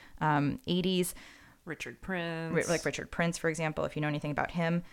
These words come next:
Speaker 1: But it's also super classical because this
Speaker 2: Yeah.
Speaker 1: is precisely how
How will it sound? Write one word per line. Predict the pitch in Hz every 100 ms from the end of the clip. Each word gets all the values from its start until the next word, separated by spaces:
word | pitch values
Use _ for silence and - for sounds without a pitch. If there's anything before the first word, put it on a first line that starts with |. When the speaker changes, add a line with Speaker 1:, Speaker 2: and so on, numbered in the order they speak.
| - -
Speaker 1:
But | 247
it's | 269 -
also | 285 - 415
super | - 254 254 285
classical | 269 330 440 - - - - -
because | - - 214 185
this | 226
Speaker 2:
Yeah. | 131
Speaker 1:
is | -
precisely | 254 - 240 294 - 196
how | 180 175 160 156 156